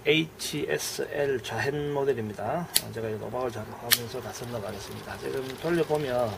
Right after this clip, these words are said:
회전 소음이 좀 많이 나요. 릴도 많이 좀 무겁고.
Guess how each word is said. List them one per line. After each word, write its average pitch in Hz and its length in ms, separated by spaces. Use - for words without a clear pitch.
회전 143 180
소음이 156 220
좀 117 180
많이 107 240
나요. 117 260
릴도 131 380
많이 107 220
좀 - 120
무겁고. 123 640